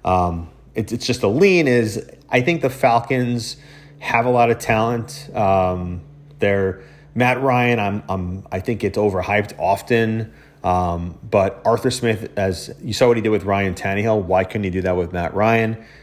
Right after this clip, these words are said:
um, is number one. Um, and yeah, I just, the whole Jalen Hurts thing, we just don't know enough about him right now. Um, what kind of a quarterback he is, what this Siri-, this, uh, Nick Sirianni coach is like.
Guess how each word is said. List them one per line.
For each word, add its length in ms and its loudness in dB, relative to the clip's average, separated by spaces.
um, 320 0
is 120 -6
number 200 -4
one. 560 2
Um, 560 0
and 680 -2
yeah, 200 4
I 60 2
just, 420 -6
the 220 0
whole 180 4
Jalen 300 2
Hurts 280 -2
thing, 220 0
we 100 -2
just 160 -6
don't 200 2
know 180 2
enough 260 -4
about 320 -2
him 120 -8
right 200 -12
now. 340 -10
Um, 360 -2
what 120 -2
kind 120 -2
of 60 -6
a 40 -6
quarterback 460 0
he 160 0
is, 260 2
what 220 -2
this 200 -10
Siri-, 340 0
this, 420 -8
uh, 140 -2
Nick 200 0
Sirianni 600 -2
coach 340 0
is 120 -6
like. 360 0